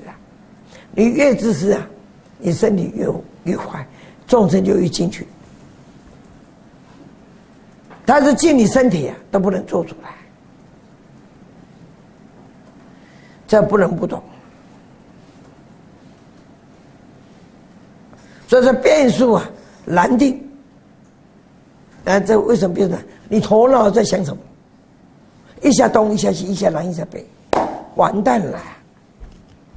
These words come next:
你要变大地的了。这不能不懂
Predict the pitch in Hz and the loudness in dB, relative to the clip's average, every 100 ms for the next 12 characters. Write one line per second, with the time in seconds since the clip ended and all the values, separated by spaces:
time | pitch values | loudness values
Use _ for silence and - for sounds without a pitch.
0 | - - _ 180 220 220 262 226 220 214 | -20 -20 _ -2 0 2 0 0 -2 -4
1 | 233 208 165 - - - - - _ - | -6 -6 -8 -12 -16 -20 -20 -20 _ -20
2 | _ - - - - - - - - - | _ -18 -16 -16 -20 -20 -20 -20 -20 -20
3 | - - _ - - - - - - - | -20 -20 _ -20 -20 -20 -20 -20 -20 -20
4 | - - - - - - - _ - - | -20 -20 -20 -20 -20 -20 -20 _ -20 -20
5 | - - - - - - - - - - | -20 -20 -20 -20 -20 -20 -20 -20 -20 -20
6 | - - - - - - - 247 240 269 | -20 -20 -20 -20 -20 -10 0 0 2 2
7 | 220 214 208 | 4 2 0